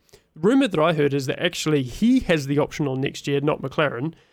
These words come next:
So McLaren have to retain him for next year, but he has an option to leave. And I don't know, maybe he'll exercise it. Or may-,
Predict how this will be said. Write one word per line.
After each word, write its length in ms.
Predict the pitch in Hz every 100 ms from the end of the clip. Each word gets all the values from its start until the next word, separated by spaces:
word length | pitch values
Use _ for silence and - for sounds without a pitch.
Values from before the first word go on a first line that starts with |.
| _
So 120 | - 139
McLaren 420 | 139 170 180 170
have 140 | 165 -
to 80 |
retain 340 | 143 147 151 151
him 60 |
for 100 | 135
next 240 | 139 135 -
year, 120 | 147
but 160 | 131 139
he 260 | 180 202
has 280 | 160 151 127 - _ _ _ _
an 100 | 151
option 480 | 151 - 139 127 127 -
to 140 | 135
leave. 440 | 131 147 139 - _ _ _ _ _ _ _ _ _ _ -
And 540 | 151 139 143 135 135 _ -
I 100 | 127
don't 100 | 123
know, 100 | 160
maybe 260 | 135 139
he'll 180 | 139 147
exercise 480 | 147 - 135 139 127
it. 180 | 135 - _ _ _ _
Or 80 | -
may-, 420 | 160 175 175 -